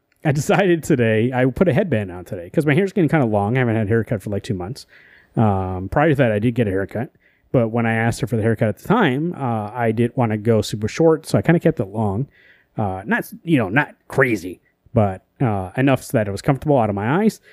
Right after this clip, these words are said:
And so since I had that old style, now, um, I don't think you guys have noticed 'cause we only, we all have been seeing each other virtually. Uh, but, like,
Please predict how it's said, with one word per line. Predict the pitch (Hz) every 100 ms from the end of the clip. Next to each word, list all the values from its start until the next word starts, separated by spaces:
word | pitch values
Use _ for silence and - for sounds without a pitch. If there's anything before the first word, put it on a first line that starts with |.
| - _
And | 135 127 117
so | - - 131 120 117
since | - 143
I | 143
had | 117 127
that | 110 110
old | 156
style, | - 101 98 101 120 _ _ -
now, | 123 160 220 110 92 - - _ _ _ -
um, | 113 101 92 90 92 - _ _ _ _ _ _ _ _ _ -
I | 131
don't | 156
think | 147
you | 135
guys | 123 120
have |
noticed | 117 123 -
'cause | 113
we |
only, | 117 120 -
we | 135
all | 131
have | 123
been | 117
seeing | - 117
each | 110 127
other | 110
virtually. | 90 104 - 196 254 - _ _ _ _
Uh, | 139 120 110 107 107
but, | 104 110 104 104 _ 147
like, | 123 113